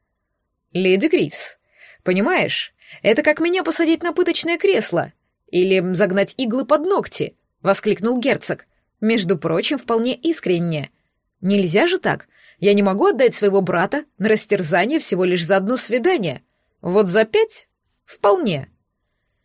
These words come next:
Я скептически хмыкнула. «Если встреча со мной — это как иглы под ногти, то я вообще не понимаю, какой смысл звать меня на свидание». «Мазохизм»,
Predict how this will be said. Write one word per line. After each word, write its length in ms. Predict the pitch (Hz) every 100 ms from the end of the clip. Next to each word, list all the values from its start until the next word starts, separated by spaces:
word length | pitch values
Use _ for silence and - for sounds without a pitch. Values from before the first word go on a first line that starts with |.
| _ _
Я 280 | - 190 320
скептически 600 | 392 311 254 320 302 -
хмыкнула. 640 | 269 254 226 - 165 151 - _ _ _ _ _ _ _ _
«Если 560 | 226 220 254 - 220 196
встреча 520 | - 240 226 208 196
со 200 | - 185
мной — 460 | 180 165 185 269 -
это 220 | 196 208
как 220 | 202 190 -
иглы 300 | 247 190 185
под 220 | 180 151
ногти, 480 | 160 247 - - 160 - - - _
то 80 | -
я 180 | 254 233
вообще 380 | 233 226 - 262
не 120 | 196
понимаю, 440 | 170 190 202 247
какой 280 | 226 180 180
смысл 420 | - 185 233 254
звать 300 | 202 175 160
меня 200 | 180 185
на 80 | 202
свидание». 640 | 214 269 294 359 180 147 - _ _ _ _ _ _ _ _
«Мазохизм», 760 | - 415 403 403 - 160 147